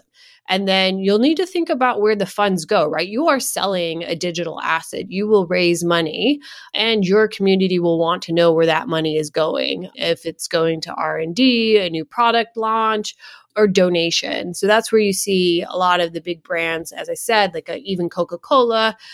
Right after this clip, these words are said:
created some collectibles, but the funds went to a charity. So I think that's a great safe bet.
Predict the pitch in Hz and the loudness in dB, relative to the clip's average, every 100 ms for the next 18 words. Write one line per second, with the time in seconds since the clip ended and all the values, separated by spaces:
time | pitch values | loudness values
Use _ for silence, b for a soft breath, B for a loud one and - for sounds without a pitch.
0 | B _ 233 226 214 208 202 196 - 202 | B _ -2 2 0 -2 -8 -8 -4 -4
1 | 196 196 190 190 190 - 175 180 175 - | -2 -4 0 0 0 -2 -6 -6 -10 -2
2 | 180 175 175 165 165 151 - 170 160 - | 0 0 -2 -4 -6 -6 -6 -4 -4 -2
3 | - - - 95 - - - 185 185 190 | -4 -2 -2 -2 -4 -6 -4 -4 -2 -2
4 | 202 - 180 190 180 - - 170 165 - | -2 -6 -8 -2 -4 -4 -2 -2 -2 -6
5 | 226 214 | -2 -2